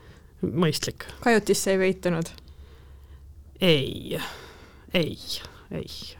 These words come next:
Speaker 1: ei.
Speaker 2: Mitmendal päeval see noroviiruse kirjake tuli? Et kui kaua selleks läheb, et see hakkaks seal levima? Kui sa
Speaker 1: Vist
Speaker 2: ütlesid, et tavalise-, tavaline see seal on?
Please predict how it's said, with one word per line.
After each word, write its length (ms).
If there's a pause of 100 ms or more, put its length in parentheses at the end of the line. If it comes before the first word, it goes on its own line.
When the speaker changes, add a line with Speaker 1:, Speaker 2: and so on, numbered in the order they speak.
(140)
Speaker 1:
ei. 140 (160)
Speaker 2:
Mitmendal 460
päeval 320
see 120
noroviiruse 560
kirjake 360
tuli? 360
Et 120
kui 120
kaua 320
selleks 360
läheb, 320
et 120
see 120
hakkaks 440
seal 160
levima? 420 (520)
Kui 80
sa 60
Speaker 1:
Vist 160
Speaker 2:
ütlesid, 120
et 80
tavalise-, 520
tavaline 360
see 120
seal 160
on? 160